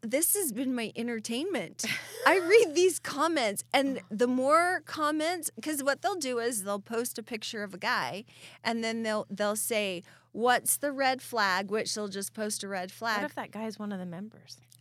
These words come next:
Speaker 1: Well, no, they don't let men in.
Speaker 2: Oh, it's just women.
Speaker 1: It's just women.
Speaker 2: Oh,
Speaker 1: There's over
Speaker 2: shit. It's
Speaker 1: ten
Speaker 2: getting
Speaker 1: thou-,
Speaker 2: better.
Speaker 1: right.
Speaker 2: It's
Speaker 1: this
Speaker 2: getting
Speaker 1: is
Speaker 2: be- <laughs>
Speaker 1: over ten thousand women, right? And so,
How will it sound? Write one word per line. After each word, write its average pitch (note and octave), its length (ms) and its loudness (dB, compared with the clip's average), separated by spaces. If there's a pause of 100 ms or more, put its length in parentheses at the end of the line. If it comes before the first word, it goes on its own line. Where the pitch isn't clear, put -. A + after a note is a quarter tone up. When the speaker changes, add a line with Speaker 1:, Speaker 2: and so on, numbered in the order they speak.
(140)
Speaker 1:
Well, C4 140 -2 (100)
no, C4 340 -2
they A#3 180 -4
don't D4 200 -4
let C4 220 -4
men A#3 300 -4
in. A3+ 420 -6 (220)
Speaker 2:
Oh, G#4 100 8
it's - 160 4
just F4+ 180 0
women. E4 320 2
Speaker 1:
It's - 120 2
just D#4+ 180 4
women. D4+ 500 2
Speaker 2:
Oh, G3+ 40 2
Speaker 1:
There's D#4 260 6
over F#4 220 8
Speaker 2:
shit. E4 220 8
It's D#4 120 2
Speaker 1:
ten E4 180 2
Speaker 2:
getting F#3+ 220 0
Speaker 1:
thou-, D#4 120 6
Speaker 2:
better. G#3 340 4
Speaker 1:
right. C4+ 220 4
Speaker 2:
It's - 120 -8
Speaker 1:
this D4+ 200 4
Speaker 2:
getting E4+ 120 4
Speaker 1:
is - 100 0
Speaker 2:
be- D4 60 8
<laughs> - 20 12
Speaker 1:
over E4 360 4 (180)
ten F4 320 4
thousand C#4 480 4
women, A#3 640 -2 (320)
right? B3 480 2 (100)
And D#4+ 140 6
so, F4 180 2